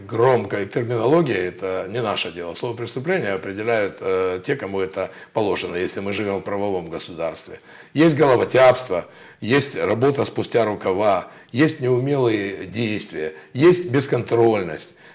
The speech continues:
есть, э, неправильно построенная управленческая схема, есть много разных факторов, которые, э, то или иное действие, э, делают. Я хочу о другом сказать. Раньше речь шла, буквально пару лет назад, а если три года назад взять,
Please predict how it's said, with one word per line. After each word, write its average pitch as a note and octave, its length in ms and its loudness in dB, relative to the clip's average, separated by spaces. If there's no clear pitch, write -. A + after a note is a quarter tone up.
есть, D3+ 400 2
э, G#2 1160 4
неправильно C3 540 6
построенная C3 500 2
управленческая A#2+ 600 0
схема, G2+ 360 -4
есть A#2+ 260 -4
много A#2+ 480 0
разных G2 360 -2
факторов, D#3 500 2
которые, B2 480 2
э, G2 360 0
то E3 140 4
или B2+ 180 4
иное G#2+ 260 -2
действие, G#2 460 -4
э, F#2+ 360 -2
делают. E2 300 -10
Я F#3+ 140 4
хочу F3+ 260 2
о - 20 2
другом D#3+ 420 4
сказать. E2 300 -8
Раньше G#3 480 6
речь C#3+ 320 4
шла, E2+ 300 -2
буквально D#3+ 440 4
пару E3+ 380 6
лет C#3 260 4
назад, B2 400 0
а F#2+ 100 -2
если B2 280 0
три F3+ 200 -2
года F3 260 2
назад G#2+ 360 0
взять, E2+ 260 -8